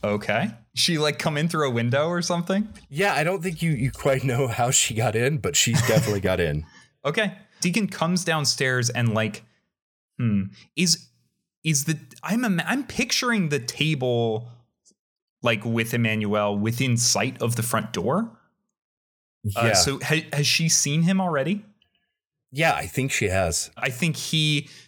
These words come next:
Speaker 1: you know, says, immediately goes into, like,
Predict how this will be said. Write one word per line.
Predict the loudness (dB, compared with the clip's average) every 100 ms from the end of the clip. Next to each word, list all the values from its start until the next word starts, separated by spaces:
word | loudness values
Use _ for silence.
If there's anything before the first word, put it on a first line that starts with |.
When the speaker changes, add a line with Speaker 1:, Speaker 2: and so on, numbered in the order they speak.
| _ _ _ -20 -20 _ _ _ _
Speaker 1:
you | -2 0
know, | 0 0
says, | 0 2 2 0 -2 -2
immediately | 0 2 0 -2 -4
goes | 0 0 2 0
into, | 0 0
like, | 0 0 0 -2 -6